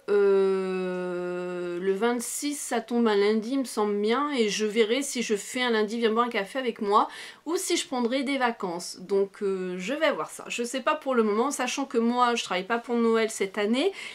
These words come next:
donc je veux profiter quand même de ma fille, des proches, et, euh, en plus, cette année, euh, pour la première fois de ma vie, on va fêter Noël avec, euh, ma cousine qui est, euh,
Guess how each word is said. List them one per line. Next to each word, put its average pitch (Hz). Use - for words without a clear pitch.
donc 202
je 196
veux 233
profiter 240
quand 220
même 202
de 190
ma 185
fille, 285
des 208
proches, 233
et, 262
euh, 190
en 190
plus, 311
cette 233
année, 262
euh, 214
pour 196
la 190
première 269
fois 226
de 214
ma 196
vie, 214
on 214
va 262
fêter 254
Noël 233
avec, 214
euh, 185
ma 180
cousine 240
qui 220
est, 240
euh, 185